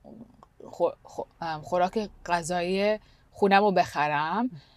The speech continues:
همش راجع به این فکر می‌کنم. اینه که چقدر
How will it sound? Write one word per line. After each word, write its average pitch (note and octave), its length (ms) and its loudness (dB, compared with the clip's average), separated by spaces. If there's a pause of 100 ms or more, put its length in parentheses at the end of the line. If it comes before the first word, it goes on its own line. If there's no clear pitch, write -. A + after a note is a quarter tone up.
(100)
همش F#3+ 400 -2
راجع E3+ 180 -6
به E3 80 -4
این E3+ 140 -8
فکر E3 260 -6
می‌کنم. C#3+ 580 -8 (400)
اینه A3+ 120 -2
که B3 220 -2
چقدر A3 800 2